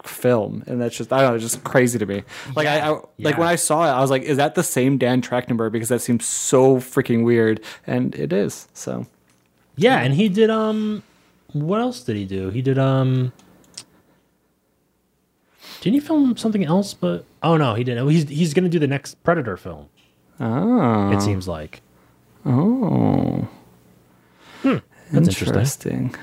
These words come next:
Speaker 2: And he directed a, an episode of The Boys, which I've also heard is very good.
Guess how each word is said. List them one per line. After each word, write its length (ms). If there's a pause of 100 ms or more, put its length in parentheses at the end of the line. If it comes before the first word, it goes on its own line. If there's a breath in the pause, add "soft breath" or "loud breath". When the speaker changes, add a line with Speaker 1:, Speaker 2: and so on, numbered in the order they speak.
Speaker 2:
And 100
he 80
directed 520
a, 400 (1400)
an 100
episode 380
of 120
The 80
Boys, 500
which 140
I've 120
also 200
heard 140
is 80
very 200
good. 180